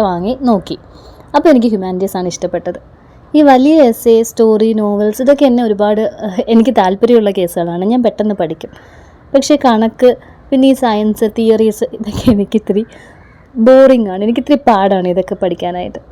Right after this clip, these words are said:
അങ്ങനെ ഞാൻ ടെക്സ്റ്റ് കണ്ട് ചൂസ് ചെയ്ത കോഴ്സാണ് ഹ്യൂമാനിറ്റീസ്. ആലപ്പുഴയിലെ ബി എഡ് കോളേജ് കുറച്ചുകൂടെ ദൂരമായിരുന്നെങ്കിലും അങ്ങോട്ട് പോകാൻ എനിക്ക് താല്പര്യമില്ലായിരുന്നു. അതിന് കാരണവും ഉണ്ട് കേട്ടോ. ലിലിയം ചേച്ചിയുടെ അനിയത്തി ചെല്ലമ്മ ആൻറ്റിയുടെ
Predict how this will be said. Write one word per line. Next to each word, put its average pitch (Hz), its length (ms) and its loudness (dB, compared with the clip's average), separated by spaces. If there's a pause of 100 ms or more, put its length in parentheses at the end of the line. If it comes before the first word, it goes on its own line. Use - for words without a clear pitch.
(580)
അങ്ങനെ 285 360 4
ഞാൻ 277 100 2 (100)
ടെക്സ്റ്റ് - 420 -4
കണ്ട് 277 260 2
ചൂസ് 233 240 -2
ചെയ്ത 226 160 0 (100)
കോഴ്സാണ് 202 480 -4
ഹ്യൂമാനിറ്റീസ്. 202 580 -4 (520)
ആലപ്പുഴയിലെ 269 600 0
ബി 269 120 -4
എഡ് 262 160 -4
കോളേജ് 269 340 0 (120)
കുറച്ചുകൂടെ 277 560 -2
ദൂരമായിരുന്നെങ്കിലും 226 760 -2 (160)
അങ്ങോട്ട് 277 300 0
പോകാൻ 254 260 -2
എനിക്ക് 208 240 -4
താല്പര്യമില്ലായിരുന്നു. 180 720 -6 (140)
അതിന് 202 280 -4
കാരണവും 208 420 -4
ഉണ്ട് 175 160 -8
കേട്ടോ. 175 180 -10 (840)
ലിലിയം 254 300 0
ചേച്ചിയുടെ 285 200 -2
അനിയത്തി 226 320 -6
ചെല്ലമ്മ 202 360 -4
ആൻറ്റിയുടെ 196 280 -4